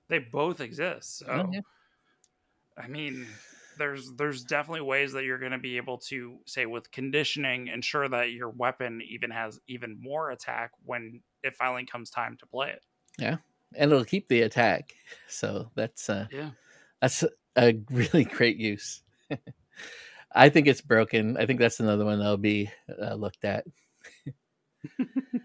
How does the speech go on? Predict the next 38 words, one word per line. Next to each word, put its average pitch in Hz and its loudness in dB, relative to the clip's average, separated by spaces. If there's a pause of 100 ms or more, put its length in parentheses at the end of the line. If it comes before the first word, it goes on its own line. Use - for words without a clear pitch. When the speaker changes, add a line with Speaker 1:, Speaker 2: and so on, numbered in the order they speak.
(460)
Speaker 2:
Uh, 117 10
so 135 6
then 151 8
let's 208 2
talk 220 6
about 233 4
the 214 6
location. 214 4
Uh, 113 2
Sanguine 175 2
Depths. - 0
It's - -6
a 107 4 (360)
one 151 6
mana, 135 4 (500)
three 214 6
durability 139 8
rare 127 6
location. 135 0 (120)
Deal 127 4
one 123 2
damage 123 2
to 127 2
a 117 4
minion 160 0
and 117 -2
give 143 0
it - -4
one 143 0
attack. 120 2 (720)
Speaker 1:
For 165 -2
one 156 -2
mana 139 -4
as 98 -12
well. 117 0
I 104 -6
mean, 107 -8 (160)
that, 131 -2